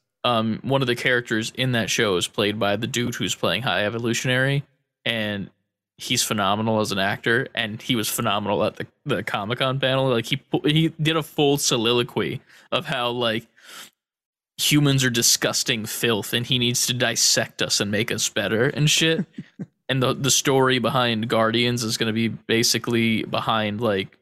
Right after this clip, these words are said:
Speaker 1: well, that's about Guardians. That's a separate thing. That's, Guardians is the thing. Sorry. I was
Speaker 2: Yeah.
Speaker 1: talking about Quantumanium. Apologies.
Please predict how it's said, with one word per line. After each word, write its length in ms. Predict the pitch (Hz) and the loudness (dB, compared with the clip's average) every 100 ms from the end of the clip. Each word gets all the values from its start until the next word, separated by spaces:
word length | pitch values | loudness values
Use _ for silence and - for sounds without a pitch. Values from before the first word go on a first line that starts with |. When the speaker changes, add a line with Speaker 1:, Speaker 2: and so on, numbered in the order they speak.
| _ | _
Speaker 1:
well, 80 | - | -4
that's 100 | 113 | -2
about 220 | - 67 | -4 -6
Guardians. 580 | - 73 - 62 143 - - _ _ _ _ | -4 -4 -4 -6 -6 -8 -10 _ _ _ _
That's 160 | 123 - | -10 -6
a 60 | |
separate 480 | - - - - - | -2 -2 -2 -6 -10
thing. 240 | - 143 143 | -10 -10 -10
That's, 300 | - - - | -8 -4 -4
Guardians 640 | - 156 113 135 104 107 - | -4 -4 -2 0 -2 -6 -6
is 100 | 139 | -8
the 80 | - | -8
thing. 220 | - - | -10 -8
Sorry. 420 | - - 69 - - _ - | -6 -6 -8 -12 -18 _ -4
I 60 | |
was 100 | 98 | -2
Speaker 2:
Yeah. 40 | - | -2
Speaker 1:
talking 220 | - 98 | -4 -6
about 160 | 87 | -6
Quantumanium. 600 | - 69 - 69 65 - - _ | -6 -6 -6 -6 -6 -8 -14 _
Apologies. 720 | - - 52 55 - - - | -6 -4 -4 -4 -4 -4 -6